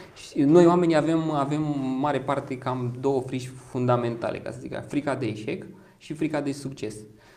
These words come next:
De multe ori mi-am dat seama că sunt genul de persoană care are frica asta de succes, știi? Și în momentul în care oamenii veneau la mine să facă poze, mă simțeam foarte incomun, mă simțeam, „Cu mine vrei să faci poze? Adică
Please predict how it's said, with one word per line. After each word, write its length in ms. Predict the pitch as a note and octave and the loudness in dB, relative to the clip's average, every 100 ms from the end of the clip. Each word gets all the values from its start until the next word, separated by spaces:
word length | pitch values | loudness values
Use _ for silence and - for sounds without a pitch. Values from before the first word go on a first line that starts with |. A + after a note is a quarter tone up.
| - _ - B2+ B2 B2 | -20 _ -2 2 2 2
De 80 | B2+ | 0
multe 200 | D#3+ D#3 | 2 2
ori 200 | D3+ D#3 | 0 0
mi-am 120 | D3 | -2
dat 140 | C#3+ D3 | -4 -4
seama 240 | D3 D3 | -6 -6
că 100 | C#3+ | -6
sunt 160 | B2 C3 | -6 -6
genul 160 | C#3+ | -4
de 60 | C3+ | -6
persoană 460 | B2+ B2+ C#3+ C#3 C3+ | -8 -8 -6 -6 -6
care 180 | B2+ B2+ | -4 -2
are 180 | C3+ C3 | -2 -4
frica 280 | C3 C3 | -6 -6
asta 180 | C3 C3 | -6 -6
de 140 | B2 B2 | -4 -4
succes, 580 | - - - G#2 - - | -6 -10 -8 -8 -8 -16
știi? 280 | - - F#3 | -16 -12 -10
Și 120 | - | -6
în 60 | C#3+ | -4
momentul 260 | D#3 F#3 F3 | -2 -2 -2
în 60 | |
care 120 | D3+ | 0
oamenii 340 | C3+ E3 F#3+ F3+ | 0 2 4 4
veneau 260 | D3+ D#3 | 4 2
la 120 | D#3+ D3 | 4 4
mine 400 | C#3+ A2+ - - | 4 4 -2 -8
să 140 | - C#3 | -14 -8
facă 280 | C3+ C#3 B2+ | -8 -6 -10
poze, 480 | - A2 C3 F#3+ - - - - | -8 -8 -6 -6 -8 -16 -20 -4
mă 140 | F3+ | -2
simțeam 600 | F#3 F#3+ - G#3+ G#3 G3+ - - - | 0 -2 0 0 0 -4 -8 -16 0
foarte 320 | G3+ G3 F#3+ | 4 4 6
incomun, 400 | F#3 F#3 F#3 F#3+ | 6 6 4 4
mă 100 | D#3+ | 2
simțeam, 280 | D#3 D3+ D3 - - | 0 -2 -4 -8 -16
„Cu 140 | - | -12
mine 280 | A2+ B2 D3+ | -6 -2 2
vrei 180 | F#3 G3+ | 6 8
să 120 | G#3+ | 8
faci 240 | A3 A#3+ G3+ - | 10 10 10 8
poze? 280 | A#3 F#3 | 10 12
Adică 440 | F3 F3 F3 F#3 | 10 10 10 8